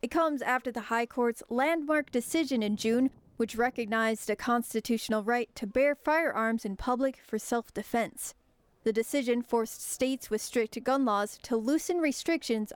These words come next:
on who can carry in public. This has helped lead to a boom in gun sales in blue states.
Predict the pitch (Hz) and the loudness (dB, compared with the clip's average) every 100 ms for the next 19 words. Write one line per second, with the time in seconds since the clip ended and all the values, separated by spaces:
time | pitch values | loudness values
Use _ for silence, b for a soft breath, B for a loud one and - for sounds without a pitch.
0 | - 214 - 294 - 330 285 - 277 214 | -4 -4 0 -2 2 0 2 2 2 0
1 | 185 202 - 262 208 - - _ _ _ | -4 -6 -2 0 -2 -4 -18 _ _ _
2 | _ 226 - 226 254 240 - - 262 226 | _ -4 -2 -2 0 -2 -4 -2 0 0
3 | 233 220 196 277 330 320 285 254 277 320 | 0 0 0 2 2 2 2 2 2 0
4 | - 220 220 220 - 214 220 196 - - | 0 0 0 0 -2 -2 -2 -2 -2 0
5 | 226 - - | 0 0 -10